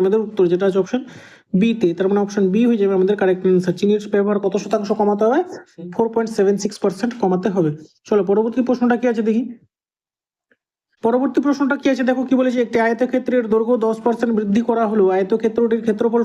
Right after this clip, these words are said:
সমান রাখতে চাইলে প্রস্থ কত শতাংশ কমাতে হবে? দেখো, ক্ষেত্রফল সেম, ক্ষেত্রফলটা সেম রাখবো আমি, কি, কিন্তু কি করছি,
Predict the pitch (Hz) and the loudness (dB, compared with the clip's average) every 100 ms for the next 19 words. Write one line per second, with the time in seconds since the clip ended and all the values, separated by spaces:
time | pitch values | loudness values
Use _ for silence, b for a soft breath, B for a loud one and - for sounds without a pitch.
0 | 233 240 277 262 262 - 247 240 240 233 | 0 0 2 0 -2 -2 -2 0 2 2
1 | 233 254 - 254 226 233 226 - 220 214 | 0 0 -2 -2 0 -2 -2 -2 0 0
2 | 233 220 202 202 220 196 180 B B - | 0 0 -2 0 0 0 -2 B B -2
3 | 220 190 190 214 - 269 254 269 262 - | 0 0 -2 -4 -2 -2 2 0 0 -2
4 | 269 240 156 - - _ - 185 - _ | -2 -2 -4 -10 -18 _ -10 -10 -10 _
5 | - 233 226 269 262 262 269 - 269 254 | -4 -4 0 0 0 0 -2 0 0 0
6 | 247 226 240 220 302 - B B B 247 | -2 0 0 2 0 0 B B B -4
7 | 240 262 240 262 254 269 254 | 0 0 0 0 2 2 2